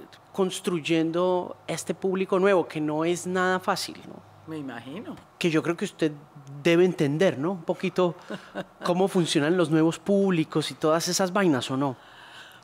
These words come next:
Speaker 2: Pues algo, ¿no? Porque, mm, hay que, hay que cambiar con, eh,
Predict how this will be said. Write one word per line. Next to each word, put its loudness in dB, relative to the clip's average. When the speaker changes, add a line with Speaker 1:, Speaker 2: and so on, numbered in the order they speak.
Speaker 2:
Pues -2
algo, -2
¿no? -4
Porque, -4
mm, -10
hay -8
que, -2
hay -6
que -6
cambiar -2
con, -2
eh, -6